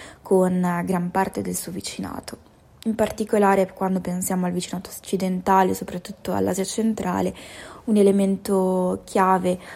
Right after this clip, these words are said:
riguarda il ruolo stesso della, delle relazioni tra elite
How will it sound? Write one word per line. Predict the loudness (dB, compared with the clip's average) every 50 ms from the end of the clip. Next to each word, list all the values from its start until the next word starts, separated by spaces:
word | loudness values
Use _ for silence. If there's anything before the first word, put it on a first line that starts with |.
| -18 -18 -2
riguarda | -2 2 4 4 4 4 4 2 2
il | 2
ruolo | 2 2 2 2 2
stesso | 0 0 0 0 0 0 0 0 0 0 0
della, | 0 0 0 0 0 0 0 -2 -2 -4 -4 -4 -6 -2 -2
delle | -2 0 0
relazioni | 0 0 0 -2 -2 -4 -8 -4 -4 -2 -2 -2
tra | -4 -2 0 2
elite | 2 2 2 0 -2 -4 -6 -12 _ _ -2 0 0 -2